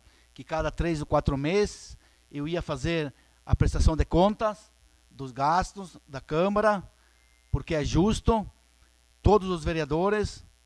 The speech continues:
saberem, né? Claro que, se quiserem ir até na, na prefeitura, a Secretaria da Fazenda está aí pra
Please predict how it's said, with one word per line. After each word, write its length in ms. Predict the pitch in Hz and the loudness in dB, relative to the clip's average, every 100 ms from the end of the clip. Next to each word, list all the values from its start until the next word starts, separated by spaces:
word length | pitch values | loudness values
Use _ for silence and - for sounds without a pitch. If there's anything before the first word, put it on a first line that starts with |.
| _ _ | _ _
saberem, 560 | - 202 175 180 135 | 2 2 4 4 2
né? 160 | 120 120 117 _ _ _ _ _ | 0 -6 -12 _ _ _ _ _
Claro 280 | - 185 208 | 6 8 8
que, 240 | - 123 117 | 2 -6 -6
se 160 | - - | -4 -4
quiserem 500 | 151 135 170 165 160 | -2 -2 -2 -2 -8
ir 100 | 165 | -6
até 220 | 156 160 | -2 0
na, 300 | 156 147 139 | 0 -2 -6
na 100 | 147 | -8
prefeitura, 840 | 143 160 170 160 156 175 190 180 147 _ _ _ _ _ _ | -4 -4 -6 -8 -6 -4 -4 -4 -10 _ _ _ _ _ _
a 100 | - | -8
Secretaria 580 | - - - 143 156 160 | -6 2 2 4 2 0
da 140 | 139 143 | -2 -2
Fazenda 400 | 147 123 147 156 | -2 -2 -4 -4
está 160 | - | -6
aí 140 | 143 143 | -6 -6
pra 360 | 151 143 135 | -8 -8 -10